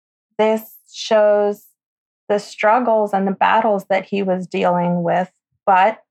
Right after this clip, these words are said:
somebody who lies and takes pills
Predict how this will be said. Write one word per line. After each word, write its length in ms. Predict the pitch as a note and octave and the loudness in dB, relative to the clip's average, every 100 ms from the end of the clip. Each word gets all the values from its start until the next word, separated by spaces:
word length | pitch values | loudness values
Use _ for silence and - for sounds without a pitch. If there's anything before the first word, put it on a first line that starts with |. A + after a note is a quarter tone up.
| _ | _
somebody 420 | - G3 G#3+ G#3+ | -4 0 0 0
who 200 | A3 A3+ | 0 0
lies 520 | G3+ F#3+ G#3+ A3+ A#3 | 2 2 2 0 0
and 320 | G#3+ G#3 G3+ - _ _ _ - | -2 -2 -2 -6 _ _ _ -8
takes 260 | G#3+ G#3+ | -6 -6
pills 600 | - B3+ B3+ A3 G#3+ - | -6 0 2 2 -2 -6